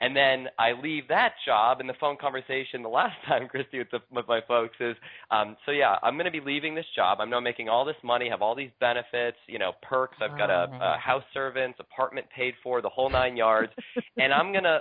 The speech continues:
Speaker 1: move in with, my wife and I at the time were living in two different countries 'cause she was, um, pursuing a P H D program at Hong Kong University, and I was in Shanghai.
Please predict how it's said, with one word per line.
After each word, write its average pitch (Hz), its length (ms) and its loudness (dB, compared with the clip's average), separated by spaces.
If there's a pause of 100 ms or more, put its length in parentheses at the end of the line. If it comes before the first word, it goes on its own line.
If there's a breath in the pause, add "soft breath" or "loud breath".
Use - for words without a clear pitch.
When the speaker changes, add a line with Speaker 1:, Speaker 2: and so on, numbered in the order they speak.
Speaker 1:
move 143 300 -8
in 156 240 -2
with, 131 240 -2
my 123 120 2
wife 135 260 4
and 127 80 0
I 117 80 2
at - 80 -8
the 110 60 -8
time 107 260 -2
were 98 200 -6
living 110 240 -6
in 95 220 -8
two 120 80 -12
different 107 340 -8
countries 113 440 -6
'cause 104 180 -10
she 110 80 -4
was, 95 160 -6 (480 soft breath)
um, 90 380 2 (160)
pursuing 113 360 -6
a 90 40 -4
P - 180 -6
H 98 180 -4
D 104 120 -2
program 107 460 0
at 87 200 -2
Hong 101 240 0
Kong 101 220 -4
University, 95 560 -4
and 87 100 0
I 87 80 2
was 87 120 -6
in 85 140 -12 (120)
Shanghai. 92 440 2